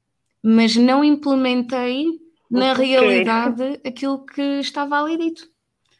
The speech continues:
Speaker 1: Alguns conceitos ficaram e realmente fizeram muita
Speaker 2: Sim.
Speaker 1: diferença na nossa vida. Por exemplo, nós não temos problemas nenhuns em dizer que compramos o nosso T dois a cerca de cinquenta e sete mil euros,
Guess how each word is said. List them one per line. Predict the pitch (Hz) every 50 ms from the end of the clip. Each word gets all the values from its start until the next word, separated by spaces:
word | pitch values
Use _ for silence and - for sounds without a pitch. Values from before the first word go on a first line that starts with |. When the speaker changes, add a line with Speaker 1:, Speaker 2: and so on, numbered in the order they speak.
| _ _ _ _ _ _ _ -
Speaker 1:
Alguns | 247 226 233 233 311 392 381
conceitos | - - 311 294 302 - 349 349 - -
ficaram | - - 269 269 - 233 220 226 240 269 285 285 277
e | 254 233 220
realmente | 208 226 214 208 208 208 226 262 254
fizeram | - 262 233 214 220 220 233
muita | 226 220 226 214
Speaker 2:
Sim. | 202 190
Speaker 1:
diferença | 190 185 180 190 196 208 202 214
na | 208 214
nossa | 208 214 208 208 208 - 277
vida. | 226 214 233 220 190 180
Por | - - 196
exemplo, | 196 196 190 185 185 - 185
nós | 180 185 185 190
não | 196 196
temos | 190 233 240 240 -
problemas | - 240 220 220 220 214 214 190
nenhuns | 202 208 202 214 226 262 294 - - - - - - - - - -
em | - 269
dizer | 247 247 226 196 190 190
que | - -
compramos | - 208 202 208 202 196 196 190 185
o | 196
nosso | 208 208 202 202 202 -
T | - 220 208
dois | 202 214 214 220 233 254 277 - - - - - - - _ _ _ _ _ _ _
a | - 220 226 226 226
cerca | 226 226 269 262 254 254 254
de | 220 214
cinquenta | - - 240 240 233 247 254 254 247
e | 247 240
sete | - - 220 196 202 -
mil | 214 220 220 220 226
euros, | 233 240 247 254 254 262 269 254 - -